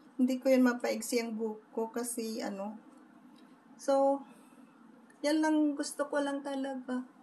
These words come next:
Ganyan po. Hindi naman sa ano, para gan-, ganyan lang yung buhok ni Grandma.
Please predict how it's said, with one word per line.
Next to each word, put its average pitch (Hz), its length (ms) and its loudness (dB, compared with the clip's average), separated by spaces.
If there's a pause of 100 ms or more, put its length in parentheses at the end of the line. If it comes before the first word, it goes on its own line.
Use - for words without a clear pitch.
(1500)
Ganyan 262 480 0
po. 254 160 -8 (1040)
Hindi 269 240 2
naman 254 240 6
sa 240 240 2
ano, 240 160 0
para 240 240 -2
gan-, 233 400 -6
ganyan 254 400 0
lang 233 160 -8
yung 226 160 -8
buhok 226 240 -10
ni 226 80 -6
Grandma. 196 560 -10